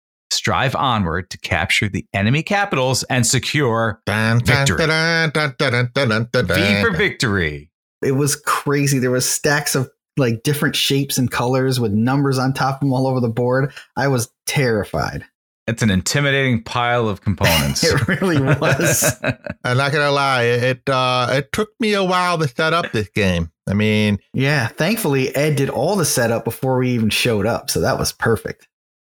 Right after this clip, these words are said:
Speaker 2: And I had to do lots and lots of stickers.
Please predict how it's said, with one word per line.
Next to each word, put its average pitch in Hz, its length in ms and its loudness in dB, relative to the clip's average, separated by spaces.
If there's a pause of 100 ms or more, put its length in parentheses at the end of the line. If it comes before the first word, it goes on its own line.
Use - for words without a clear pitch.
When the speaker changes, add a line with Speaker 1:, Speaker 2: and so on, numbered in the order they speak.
(160)
Speaker 2:
And 131 160 2
I 139 80 0
had 160 180 2
to 156 120 2
do 147 400 0
lots 139 580 0 (220)
and 139 200 2
lots 135 520 0
of 120 160 0
stickers. 90 960 -4